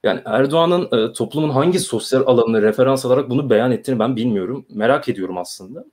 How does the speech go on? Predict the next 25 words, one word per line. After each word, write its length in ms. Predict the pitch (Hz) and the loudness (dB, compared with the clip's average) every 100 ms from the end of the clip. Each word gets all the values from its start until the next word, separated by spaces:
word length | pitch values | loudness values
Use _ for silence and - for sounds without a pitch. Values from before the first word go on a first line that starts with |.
| - | -8
Yani 160 | 107 | -2
velev 240 | 123 214 208 | 2 4 2
ki 180 | 196 170 | -2 -2
diyelim 440 | 185 185 196 - | 0 2 0 -2
ta 240 | - 160 160 | 0 2 2
en 220 | 143 143 | 0 0
baştan 400 | 143 - 180 165 | 0 0 0 4
beri 160 | 127 | 2
bu 60 | 120 | 2
toprakların 600 | 127 127 - 120 120 113 | -2 0 0 0 -2 0
verdiği 340 | 113 110 110 110 | 2 2 0 0
laiklik 380 | 113 - 131 | 0 -2 -10
mücadelesine, 760 | 120 110 110 104 107 - 127 156 - _ _ | -4 0 0 0 -4 -4 -6 -6 -8 _ _
e, 240 | 107 107 107 | -4 -2 -2
iştirak 460 | 131 - 143 135 | -4 2 4 2
etmemiş, 360 | 151 - 113 - | 0 -2 -2 0
onun 180 | 131 147 | 2 2
karşısında 720 | - 123 123 - 139 139 147 | 2 0 -2 -6 -4 -2 -2
durmuş. 320 | 110 104 175 | -2 -4 -6
En 200 | 131 165 | -4 -2
radikal 340 | 160 160 156 208 | 0 2 4 2
İslamcı 420 | 196 151 151 156 | 2 0 0 2
alana 200 | 131 139 | 4 4
gidelim 380 | 117 95 87 87 | 2 -2 -6 -10
biz. 240 | - - | -16 -18